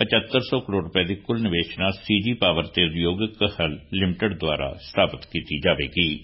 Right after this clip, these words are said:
ਪ੍ਰਧਾਨ ਮੰਤਰੀ ਨਰਿੰਦਰ ਮੋਦੀ ਅੱਜ ਵੀਡੀਓ ਕਾਨਫਰੰਸਿੰਗ ਰਾਹੀਂ ਪਛੜੇ ਵਰਗਾਂ ਨੂੰ ਕ੍ਰੈਡਿਟ ਸਹਾਇਤਾ ਲਈ ਦੇਸ਼ ਵਿਆਪੀ ਪਹੁੰਚ ਨੂੰ ਦਰਸਾਉਂਦੇ ਪ੍ਰੋਗਰਾਮ ਵਿੱਚ ਹਿੱਸਾ ਲੈਣਗੇ। ਉਪ ਪ੍ਰਧਾਨ ਮੰਤਰੀ ਸਮਾਜਿਕ ਉਤਥਾਨ ਤੇ ਰੋਜ਼ਗਾਰ ਆਧਾਰਿਤ ਜਨ ਕਲਿਆਣ ਪੀ ਐਮ ਸੂਰਜ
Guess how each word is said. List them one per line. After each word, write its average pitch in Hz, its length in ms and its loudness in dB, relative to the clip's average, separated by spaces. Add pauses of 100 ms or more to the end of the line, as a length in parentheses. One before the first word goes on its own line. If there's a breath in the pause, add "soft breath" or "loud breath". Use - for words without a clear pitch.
(1300 soft breath)
ਪ੍ਰਧਾਨ 151 300 6
ਮੰਤਰੀ 196 320 6
ਨਰਿੰਦਰ 151 400 6
ਮੋਦੀ 156 280 6
ਅੱਜ 151 80 6
ਵੀਡੀਓ 135 320 4
ਕਾਨਫਰੰਸਿੰਗ 127 640 0
ਰਾਹੀਂ 127 220 2
ਪਛੜੇ 101 340 -2
ਵਰਗਾਂ 92 300 0
ਨੂੰ 110 140 -2
ਕ੍ਰੈਡਿਟ 92 380 -2
ਸਹਾਇਤਾ 78 340 -4 (160)
ਲਈ 87 280 0 (480 loud breath)
ਦੇਸ਼ 123 300 6
ਵਿਆਪੀ 95 300 0
ਪਹੁੰਚ 92 300 -2
ਨੂੰ 92 140 -2
ਦਰਸਾਉਂਦੇ 98 460 -2
ਪ੍ਰੋਗਰਾਮ 80 440 -2
ਵਿੱਚ 73 120 -8
ਹਿੱਸਾ 78 260 -6
ਲੈਣਗੇ। 120 360 0 (260)
ਉਪ 101 200 -2
ਪ੍ਰਧਾਨ 87 300 2
ਮੰਤਰੀ 85 360 -2
ਸਮਾਜਿਕ 90 640 0
ਉਤਥਾਨ 85 520 -2
ਤੇ 92 180 0
ਰੋਜ਼ਗਾਰ 80 520 0
ਆਧਾਰਿਤ 73 480 0 (220)
ਜਨ 90 180 2
ਕਲਿਆਣ 90 420 2
ਪੀ 85 220 -2
ਐਮ 82 140 0
ਸੂਰਜ 87 480 -2